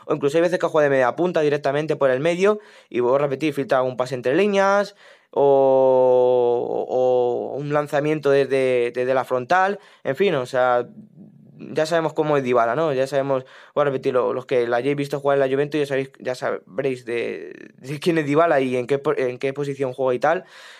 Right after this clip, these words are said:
Y por eso digo que, que si viene al Barça con Messi, como él dice, ¿no? Que le gustaría jugar con Messi, es que se pisan, o sea, es que se pi-, bueno, y es que no hace falta que lo diga, o sea, en la selección argentina, si lo habéis visto jugar a los dos juntos, es que son dos futbolistas, además creo que se han...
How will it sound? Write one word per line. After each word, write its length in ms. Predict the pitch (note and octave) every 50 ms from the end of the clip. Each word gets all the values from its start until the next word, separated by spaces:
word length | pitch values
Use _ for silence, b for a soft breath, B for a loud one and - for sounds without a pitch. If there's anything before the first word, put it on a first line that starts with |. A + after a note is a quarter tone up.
| B
Y 140 | B - F3
por 180 | D3 E3 D#3+ D#3+
eso 160 | E3 F3+ G3
digo 220 | F3 E3+ G3 G#3
que, 400 | F#3+ F#3 D#3 C#3 C3 B2 A2 A2 - G#2 A#2 A#2+ B2 - - - - _ _
que 100 | - D3
si 140 | C#3+ - C3+
viene 160 | D3+ E3 F3
al 120 | E3 D#3 C#3+
Barça 360 | D#3+ F#3 F#3+ - D3+ B2+ B2
con 160 | B2+ A#2+ B2
Messi, 440 | C3 C#3+ D3 C#3+ - F#3+ G#3 G#3 G#3 B B B B B B
como 220 | B D3 C#3+ C#3+ C#3
él 80 | C#3
dice, 200 | D#3+ E3+ D3 D3
¿no? 100 | D3+ D#3+
Que 80 | C#3+ C#3+
le 60 | C3
gustaría 300 | B2+ B2 - B2+ B2 C3
jugar 200 | - C#3+ C#3+ C3+
con 120 | C3+ C3
Messi, 180 | C3 C3 C#3 D#3
es 60 | D3
que 80 | D#3+ E3
se 140 | D#3+ D3 C#3
pisan, 400 | D#3 G3 G#3 - C3+ A2+ G#2+ -
o 60 | - -
sea, 120 | C#3+ B2+
es 60 | B2+
que 120 | - E3+ E3+
se 160 | - D#3+ D#3+
pi-, 100 | - -
bueno, 200 | - G3 G#3+ F3+
y 100 | C#3 C#3+
es 80 | D#3 -
que 220 | G3 G#3 G3 G3+ B B B B B
no 80 | B F3
hace 60 | F3
falta 300 | F#3+ F#3+ F#3 - E3+ D3
que 80 | D3 D3
lo 80 | C3+
diga, 240 | C#3 G3 A3 F3+ C3+
o 60 | B2+
sea, 320 | B2+ - C#3 C3+ C3+ C3 C3+
en 100 | C3+ C3+
la 100 | C3+ C3
selección 280 | C3+ C3 B2+ D3+ D#3+
argentina, 540 | E3 D#3+ D#3+ D3+ D#3 D3+ F#3+ F#3 D#3 A#2+ - b b b b b b b b
si 180 | b - D3+ D3
lo 80 | D3
habéis 240 | C#3 C#3 D3+ D#3 D#3
visto 240 | E3 E3+ D#3+ - D#3+
jugar 240 | - E3+ E3 D#3+ D#3
a 20 |
los 160 | D3+ C#3 C3+
dos 140 | C#3 E3 D#3+
juntos, 400 | E3 D#3+ E3+ F3+ F3+ G3 F#3 D#3+
es 80 | E3 -
que 80 | D#3
son 180 | D3 E3 E3 D#3+
dos 120 | E3 D#3
futbolistas, 500 | C#3+ D#3+ D#3+ D#3 D3+ D3+ - G3 F#3+ F3
además 280 | - - C#3+ C#3 F3 F3
creo 140 | - F#3 F3+
que 80 | G3+
se 80 | G3 F3
han... 160 | D#3 D3+ C#3+